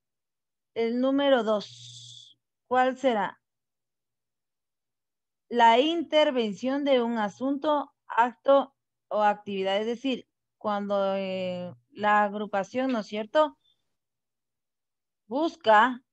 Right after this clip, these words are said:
eh, busca o, o de pronto emite sus comentarios acerca de la necesidad que tienen en común, ¿no es cierto?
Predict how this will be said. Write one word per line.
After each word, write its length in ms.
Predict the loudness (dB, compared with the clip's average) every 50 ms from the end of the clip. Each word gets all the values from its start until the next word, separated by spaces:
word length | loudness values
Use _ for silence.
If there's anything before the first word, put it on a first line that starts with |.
| _ _ _ _
eh, 760 | -8 -6 -4 -4 -2 -2 -2 -2 0 0 -2 -2 -4 -8 -12 _ _ _ _ _ _ _ _ _ _ _ -8
busca 600 | -6 -4 -4 -4 -6 -6 -4 0 0 2 2 2
o, 580 | 2 0 0 0 -2 -2 -2 -4 -6 -8 -10 -14 _ _ _
o 120 | -6 -6 -4
de 120 | -4 -6
pronto 360 | -6 -6 -4 -4 -4 -4 -4 -4
emite 480 | -2 -4 -4 -4 -6 -2 -2 -2 -2 -2
sus 180 | -4 -10 -10
comentarios 600 | -10 -8 -8 -8 -8 -4 0 0 0 0 0 -4
acerca 380 | -4 -6 -6 -8 -4 -2 -2 -2
de 120 | -2 -2
la 140 | -4 -4 -6
necesidad 640 | -6 -10 -10 -12 -12 -12 -12 -10 -4 -2 0 0 0 -2
que 120 | -6 -8
tienen 320 | -6 -6 -6 -6 -6 -6 -6
en 140 | -6 -6 -6
común, 380 | -6 -6 -6 -6 -8 -10 -10
¿no 80 | -12 -14
es 60 | -10
cierto? 480 | -8 -8 -8 -2 0 0 0 0 -2